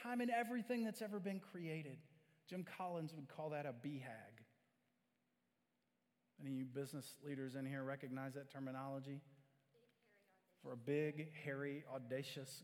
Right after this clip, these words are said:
goal. Here's a biblical B hag for you that the God of creation said in the person of Jesus Christ, and in his baptism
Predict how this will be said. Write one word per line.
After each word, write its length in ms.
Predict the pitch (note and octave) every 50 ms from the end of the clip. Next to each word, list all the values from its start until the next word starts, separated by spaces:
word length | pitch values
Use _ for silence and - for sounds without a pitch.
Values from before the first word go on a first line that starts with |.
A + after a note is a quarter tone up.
| - C3+
goal. 380 | B2+ C3+ C3+ D3 D3 D3 C#3+ C#3+ - - - - - - - - - - - - _ _ _ _ _ _ _ _ _ _ _ _ _ _ _ - - - - _ _ _ _ _ _ _ _ _ _ _ _ _ _ _ _ _ _ _ _ _ _ _ _ _ _ _ _ _ _ _ -
Here's 220 | D#3+ F3+ F3 D#3
a 40 | E3
biblical 580 | C3+ A#2+ C#3+ F3+ D#3+ D#3+ F3 D#3 D#3 E3+ D#3 C#3
B 200 | B2+ D#3 D#3 D#3
hag 420 | D3+ D3 C#3 A#2+ A2+ G#2+ G#2+ G2+ - - - - - - - - - _ _ -
for 160 | - C#3+ - C3
you 140 | A2 G#2+ G2 F#2+ - - - - - _ _ _ _ _ _ _ _ _ _ _ _ _ _ -
that 140 | C#3 C#3+
the 60 | D3 C3
God 400 | A#2 C#3+ D3+ D#3+ E3+ F3+ E3+ D#3+
of 140 | D3+ -
creation 640 | - - - D#3 C#3+ D3+ D#3 D#3 D#3 D#3 D#3 C3 A#2+ A2+ - -
said 140 | D#3+ C#3+
in 100 | C#3+ C3+
the 60 | B2+ B2
person 520 | - - - F3 F3 E3+ - - D#3+ D3+
of 140 | C#3+ C3 A#2+
Jesus 420 | B2+ C#3+ D3 C3+ C3 D3+ B2+ - - -
Christ, 360 | - C3+ C3 B2+ B2 - - - - - - - - -
and 100 | C#3 C#3+
in 160 | D3+ D3 C#3+
his 260 | C#3 C3 E3+ F#3 F3+ E3
baptism 640 | D#3 F3+ E3 E3 D3+ - D#3+ D#3+ D#3 D3 D#3+ D#3